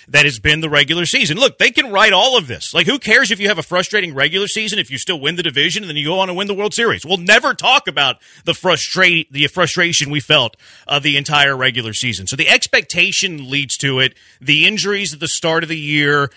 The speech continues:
you know, chasing all year long too. Like, it feels like you've been going up. You had to, like, climb uphill the entire way. You didn't lead the division for the first time until a couple of weeks ago.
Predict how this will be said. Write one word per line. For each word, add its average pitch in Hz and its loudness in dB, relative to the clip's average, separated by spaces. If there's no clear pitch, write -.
you 139 -2
know, 151 -2
chasing 175 2
all 165 4
year 175 0
long 156 2
too. 156 2
Like, 139 0
it 135 -2
feels 175 -2
like 156 -2
you've 165 -8
been 151 -2
going 147 0
up. 151 -12
You 151 -12
had 151 0
to, 131 -8
like, 123 -4
climb 156 2
uphill 160 -2
the 127 -2
entire 156 0
way. 135 2
You 113 -2
didn't 147 -2
lead 170 -4
the 165 -4
division 147 0
for 135 -12
the 139 -6
first 160 -2
time 151 0
until 151 -4
a 139 -2
couple - -4
of 151 -2
weeks 151 -2
ago. 110 -4